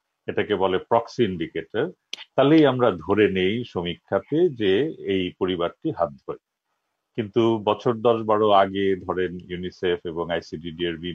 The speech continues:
মিলে যে পরিসংখ্যান মানে একটা সমীক্ষা করেছিল, যেখানে সকাল থেকে সন্ধ্যা পর্যন্ত বাড়িতে থেকে থেকে দেখেছে, সেখানে দেখা যায় যে আসলে সাবান দিয়ে হাত ধোয়ার হারটা এক পঞ্চমাংশেরও কম,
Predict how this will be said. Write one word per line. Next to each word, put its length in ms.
মিলে 260
যে 100
পরিসংখ্যান 580
মানে 160
একটা 180
সমীক্ষা 460
করেছিল, 340
যেখানে 220
সকাল 240
থেকে 160
সন্ধ্যা 340
পর্যন্ত 380
বাড়িতে 300
থেকে 200
থেকে 180
দেখেছে, 400
সেখানে 320
দেখা 260
যায় 200
যে 40
আসলে 300
সাবান 280
দিয়ে 240
হাত 140
ধোয়ার 260
হারটা 420
এক 60
পঞ্চমাংশেরও 800
কম, 200